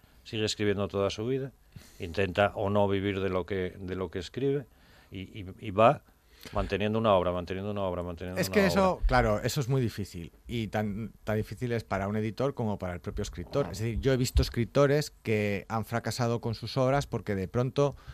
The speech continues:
Speaker 2: decidieron abandonarse exclusivamente a la carrete-, a la carrera literaria y se pasaban tanto tiempo en los aeropuertos y en los hoteles buscando huecos para escribir y cumplir con los plazos de entrega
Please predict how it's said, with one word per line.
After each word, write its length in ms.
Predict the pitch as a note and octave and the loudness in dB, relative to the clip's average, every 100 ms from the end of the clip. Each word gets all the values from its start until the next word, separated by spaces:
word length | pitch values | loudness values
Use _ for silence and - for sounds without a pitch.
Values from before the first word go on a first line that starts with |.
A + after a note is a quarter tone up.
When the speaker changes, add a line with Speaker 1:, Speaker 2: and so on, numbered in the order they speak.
| - | -8
Speaker 2:
decidieron 580 | F#2+ G#2 - A2 A#2+ C3 | -2 0 0 0 2 4
abandonarse 560 | B2+ B2 A#2 B2 C#3 A#2+ | 4 4 2 0 -2 -4
exclusivamente 600 | - A#2 B2 B2+ C3+ A2+ | -6 -4 -2 0 0 2
a 40 | |
la 140 | G#2+ G#2 | 2 2
carrete-, 400 | G#2 G2 G2 - | 0 0 -2 -4
a 140 | A#2+ | 0
la 100 | G#2+ | 0
carrera 480 | - G2+ G2+ B2+ B2 | 2 0 2 4 4
literaria 680 | B2+ A#2 B2 C3 B2 B2+ D3+ - - - - - | 2 0 2 2 0 -2 -6 -12 -20 -20 -14 -8
y 100 | A2 | -4
se 120 | A#2+ | 0
pasaban 400 | A#2 D3+ D#3 D3 | 2 6 6 6
tanto 320 | D#3+ D#3 D#3 | 2 2 0
tiempo 540 | - F3 D#3+ A#2+ A2+ - | 0 0 0 0 -2 -2
en 160 | A#2 | -2
los 380 | A2 G#2 - - | 0 -2 -6 -6
aeropuertos 800 | A2+ A2 A2 - D3+ - G2 F2+ - - | 0 2 2 2 0 0 -4 -4 -8 -6
y 160 | A#2+ | -2
en 80 | A2+ | 0
los 120 | A2 | -2
hoteles 460 | A2 - D3 B2 F#2+ | -4 0 2 2 -2
buscando 420 | A2 - B2+ C3+ | -6 -2 -2 0
huecos 360 | C3+ D3 B2 G#2+ | 2 0 0 -4
para 200 | - G2 | -2 0
escribir 540 | F#2 G2 G#2 C#3 A#2+ - - - | -2 -2 0 2 0 -4 -20 -8
y 100 | A#2 | -4
cumplir 340 | - A2+ C#3 | -2 0 0
con 120 | C3 C#3 | 2 0
los 140 | B2 | 0
plazos 340 | C3+ B2+ C3+ | 0 0 0
de 60 | B2 | -2
entrega 440 | B2 B2+ B2+ D3 | 0 -2 0 -2